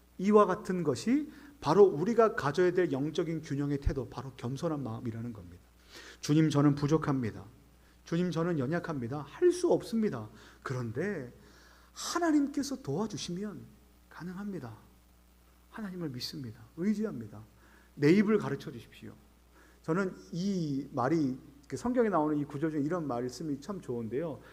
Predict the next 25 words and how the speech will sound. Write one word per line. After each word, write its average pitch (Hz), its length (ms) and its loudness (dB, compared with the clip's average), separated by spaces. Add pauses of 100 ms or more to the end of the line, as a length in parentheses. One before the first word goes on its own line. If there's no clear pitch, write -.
(340)
싸움에 330 520 2
나간 214 320 4
그 202 120 4
장수에게 156 640 0
이렇게 160 400 2
하나님께서 131 640 -2
이제 113 340 -4
그 113 400 -8
노래를 143 340 6
짓게 135 240 -4
하셨죠. 117 440 -6 (260)
"내 156 460 12
손을 165 580 4
가르쳐 143 680 2 (180)
싸워서 240 600 2
이기게 147 400 -6
하신다." 123 380 -12 (800)
여러분, 208 320 8
칼 330 280 4
싸움할 254 600 4
때요, 185 300 4
무술 233 520 2
잘하는 185 400 2
사람이 233 300 0
이깁니다. 180 540 -4